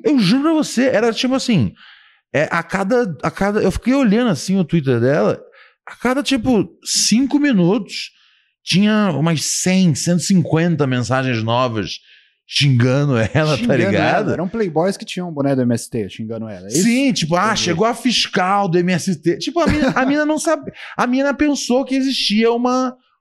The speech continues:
Speaker 1: uma certa, uma certa incoerência no bagulho,
Speaker 2: Sim.
Speaker 1: como, sei lá,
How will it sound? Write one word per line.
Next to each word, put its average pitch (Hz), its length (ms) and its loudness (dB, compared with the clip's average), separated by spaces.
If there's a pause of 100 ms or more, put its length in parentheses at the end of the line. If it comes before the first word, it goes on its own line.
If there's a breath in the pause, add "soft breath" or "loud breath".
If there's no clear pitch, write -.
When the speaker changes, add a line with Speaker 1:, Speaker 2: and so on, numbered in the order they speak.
Speaker 1:
uma 196 200 -2
certa, 208 720 -2
uma 196 200 2
certa 180 340 0
incoerência 202 720 0
no 156 60 0
bagulho, 131 460 2
Speaker 2:
Sim. 110 40 -6
Speaker 1:
como, 147 520 2
sei 214 160 -2
lá, 165 360 0